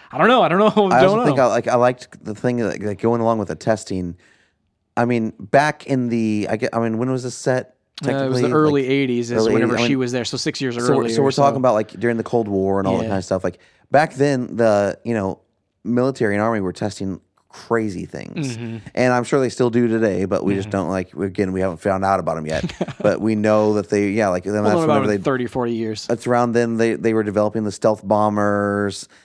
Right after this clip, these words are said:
Speaker 2: and, um,
Speaker 1: Well, we saw one in this,
Speaker 2: we
Speaker 1: like,
Speaker 2: saw one, you know,
Speaker 1: like,
Speaker 2: like,
Speaker 1: it
Speaker 2: the,
Speaker 1: was
Speaker 2: the shuttles were developed around then, the,
Speaker 1: Mm-hmm.
Speaker 2: the, the space shuttles. And so, like, all that is kind of just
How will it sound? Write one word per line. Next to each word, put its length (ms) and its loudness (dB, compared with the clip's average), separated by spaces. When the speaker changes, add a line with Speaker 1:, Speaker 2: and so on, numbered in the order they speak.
Speaker 2:
and, 760 -2
um, 480 -2
Speaker 1:
Well, 20 -
we 100 4
saw 280 4
one 240 -2
in 160 -6
this, 120 -2
Speaker 2:
we 60 2
Speaker 1:
like, 60 -2
Speaker 2:
saw 280 4
one, 260 2
you 80 0
know, 60 2
Speaker 1:
like, 80 2
Speaker 2:
like, 80 -2
Speaker 1:
it 20 2
Speaker 2:
the, 60 2
Speaker 1:
was 200 0
Speaker 2:
the 140 2
shuttles 640 0
were 420 0
developed 400 0
around 300 0
then, 440 -2
the, 380 0
Speaker 1:
Mm-hmm. 60 -18
Speaker 2:
the, 220 -4
the 120 -4
space 280 -2
shuttles. 540 -2
And 100 -6
so, 140 -2
like, 220 -4
all 180 4
that 340 2
is 160 -2
kind 180 0
of 160 0
just 140 -14